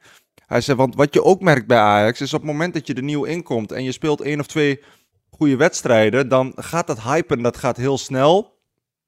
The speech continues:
Hij zegt, "Maar, ehm, het is in het voetbal zo, en zeker in het huidige Ajax, ja, er hoeft maar dit te gebeuren en je verdwijnt alweer, ehm, eh, uit het elftal." Hij zegt, "En daarvoor ben ik gewoon, ehm,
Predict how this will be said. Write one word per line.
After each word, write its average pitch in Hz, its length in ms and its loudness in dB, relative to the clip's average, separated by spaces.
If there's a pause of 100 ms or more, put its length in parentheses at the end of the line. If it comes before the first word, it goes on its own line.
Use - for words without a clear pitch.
(280)
Hij 131 260 2
zegt, - 420 -2 (380)
"Maar, 135 400 2 (160)
ehm, 123 360 -2 (100)
het 135 160 -8
is 160 120 -6
in 160 60 -6
het 143 120 -8
voetbal 170 260 2
zo, 120 300 0
en 135 80 -2
zeker 160 300 -2
in 151 60 -2
het 139 100 -2
huidige 160 360 2
Ajax, 110 600 2 (220)
ja, 127 140 -4
er 127 100 -4
hoeft 170 200 -6
maar 156 400 -2 (160)
dit 180 220 0
te 185 80 -6
gebeuren 151 680 2 (1400)
en 143 180 -4
je 143 120 -2
verdwijnt 180 400 -2
alweer, 107 460 4
ehm, 101 320 -2 (120)
eh, 101 280 -10 (240)
uit 104 240 -8
het - 120 -20
elftal." 98 540 -2
Hij 113 120 0
zegt, 131 180 -8
"En 127 160 -6
daarvoor 151 380 0
ben 143 140 -2
ik 139 100 -4
gewoon, 135 380 -4
ehm, 127 200 -2